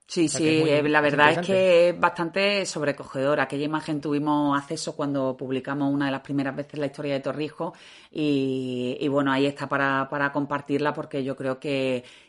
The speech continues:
Speaker 1: que es impresionante, ¿no? Esa
Speaker 2: Ujú.
Speaker 1: cripta, eh, de forma con, con, con ese techo bajo y después las tres cajas,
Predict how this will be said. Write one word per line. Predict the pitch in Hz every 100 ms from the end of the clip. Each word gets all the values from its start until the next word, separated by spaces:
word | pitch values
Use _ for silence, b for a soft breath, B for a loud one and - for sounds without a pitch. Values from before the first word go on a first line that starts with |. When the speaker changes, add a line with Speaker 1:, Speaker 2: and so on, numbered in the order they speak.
| -
Speaker 1:
que | 143 131 131 120
es | 139
impresionante, | 143 143 151 139 131 135 127
¿no? | 127 139
Esa | 143 143
Speaker 2:
Ujú. | 139
Speaker 1:
cripta, | 123 156 156 - 147 151 B B -
eh, | 151 143 135 135 131 131 B B
de | - 135
forma | 131 151 143 143 139
con, | 143 135 135 135
con, | 139 131 131
con | 127 139 139
ese | 139 143
techo | 151 147 - 139
bajo | 143 143 - 143
y | 147
después | 139 - 151
las | 139 -
tres | 147 143
cajas, | - 151 - 143 139 -